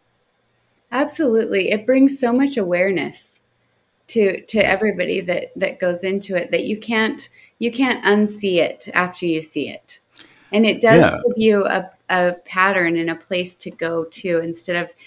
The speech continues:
Speaker 1: 'cause we all get stuck in the same patterns that are unhealthy and unproductive.
Speaker 2: And what I like about it is that both you and I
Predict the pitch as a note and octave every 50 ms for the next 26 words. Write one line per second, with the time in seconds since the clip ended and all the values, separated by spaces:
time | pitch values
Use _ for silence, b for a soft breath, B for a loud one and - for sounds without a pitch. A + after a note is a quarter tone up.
0 | b b b - - C#4 A3+ A#3 C4+ C#4 C4+ C4+ D4 D#4+ A#3+ G3 - - - -
1 | - E3+ E3 E3 - - E3+ E3 D#3 D#3 D#3 - - D#3+ D3+ D3+ D3 D3+ C#3+ C#3+
2 | _ _ _ _ _ _ _ _ - D#3+ D3 D3+ C#3+ C#3+ C3+ C#3+ E3 E3 - -
3 | - - F3+ G3 - F#3+ F#3 E3 D#3+ D#3+ D#3+ D#3 D#3 E3 E3 D#3 D3+ D3+ - -
4 | E3 D#3 D#3 D#3 D#3 D#3 - - E3 E3 E3+ E3 - D#3+ D3+ D3+ D3 _ - D3
5 | D3 C#3+ C#3+ _ _ _ _ _ _ _ _ _ _ _ _ _ _ _ - F2+
6 | F#2+ G#2 - - - F#2+ A2+ B2 C3+ C3 A2 F#2+ F2+ G2 - - C#3+ A2+ C3 C3
7 | C3+ C#3 C3+ A#2+ - - F2+ D#2+ - G2+ F#2+ - F2+ E2+ E2+ F2+ F#2+ G2+ G2+ G2
8 | - - - E2 F2 F#2+ F#2 E2 D#2 D#2 D2+